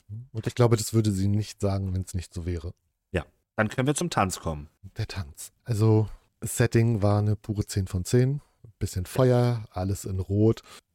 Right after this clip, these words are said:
Speaker 1: Rot-Schwarz.
Speaker 2: Das Lied war auch genial.
Speaker 1: Sehr düster. Das Lied war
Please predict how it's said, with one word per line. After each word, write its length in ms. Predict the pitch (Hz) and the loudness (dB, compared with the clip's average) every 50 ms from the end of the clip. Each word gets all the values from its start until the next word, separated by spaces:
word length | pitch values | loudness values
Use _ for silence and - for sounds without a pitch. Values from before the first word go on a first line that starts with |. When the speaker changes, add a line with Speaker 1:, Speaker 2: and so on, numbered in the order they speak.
| _ - | _ -8
Speaker 1:
Rot-Schwarz. 840 | - 92 90 - - - 95 90 92 104 - - - - - - _ _ _ - - _ | -6 -6 -6 -6 -6 -6 -4 -4 -4 -4 -6 -8 -12 -14 -16 -18 _ _ _ -20 -14 _
Speaker 2:
Das 180 | - 101 - - | -8 -8 -6 -4
Lied 220 | 98 107 - - | -6 -6 -4 -4
war 80 | - 78 | -6 -6
auch 180 | 78 - - | -6 -10 -12
genial. 540 | - - 78 80 80 78 76 76 73 78 87 - | -12 -12 -10 -10 -8 -8 -8 -8 -8 -10 -6 -2
Speaker 1:
Sehr 340 | 151 113 98 107 113 113 | -2 0 2 2 2 2
düster. 520 | 98 - 117 120 - - - 120 117 113 110 | 2 2 0 0 0 0 2 4 4 4 4
Das 240 | 104 98 - - - | 2 0 -2 -2 -4
Lied 260 | 98 101 - - - | -4 -4 -4 -4 -4
war 480 | 95 92 87 85 82 82 82 - - | -4 -4 -2 -4 -4 -6 -8 -10 -12